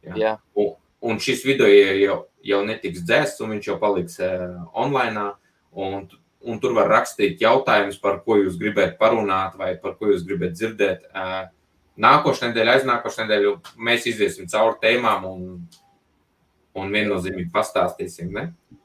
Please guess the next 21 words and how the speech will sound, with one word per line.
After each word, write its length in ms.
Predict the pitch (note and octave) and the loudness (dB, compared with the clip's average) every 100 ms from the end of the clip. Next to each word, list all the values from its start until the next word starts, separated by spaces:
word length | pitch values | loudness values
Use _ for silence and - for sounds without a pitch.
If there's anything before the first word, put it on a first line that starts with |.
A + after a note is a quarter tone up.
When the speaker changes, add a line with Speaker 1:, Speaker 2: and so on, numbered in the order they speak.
| _ _ _ _ - - - | _ _ _ _ -14 -14 -16
Speaker 1:
Jūs 300 | - F#3+ F#3 | 2 2 4
varat 300 | F#3 F3+ C#3+ - | 4 4 2 0
vai 80 | C3+ | -2
kur 200 | - - | -2 -8
pa-, 600 | - A2 A2 G#2+ G#2+ G#2 G#2+ | 0 2 2 2 2 2 2
rakstīt 420 | C3+ - C3 A2 | 0 0 -6 -6
komentārus, 800 | - D#3+ E3 C#3+ - A#2+ G2 F#2 | -2 0 0 -2 -2 -2 -2 -4
ja, 140 | G2+ G#2 | -4 -4
piemēram, 300 | G#2+ G2+ G#2 | -2 -4 -2
uzdot 380 | B2 A2 G2+ A#2+ | 0 2 2 2
jautājumus 560 | C3 D3 A#2+ G#2 - | 2 2 -2 -6 -2
tāpatās, 640 | G2+ - G#2+ - F2+ F2 - _ _ - | -4 2 0 0 -6 -6 -14 _ _ 2
ā, 100 | G2+ G2 F#2+ F#2+ F#2 F2+ F2+ | 6 8 6 6 6 4 -2
tur, 200 | - F2+ - - - - _ - | -6 -6 -8 -20 -20 -20 _ -8
ā, 260 | G2+ G2 G2 | -2 -2 0
zem 300 | A2 A2 A2 | 0 0 0
video, 400 | E3 D#3 C3+ A#2+ | -2 4 6 8
vai 180 | A2 A2+ | 6 4
nu 140 | G#2 G2 | 2 0
man, 340 | G2+ G2+ G2 | 2 2 0
ā, 380 | F#2+ F#2+ F2+ | -2 0 0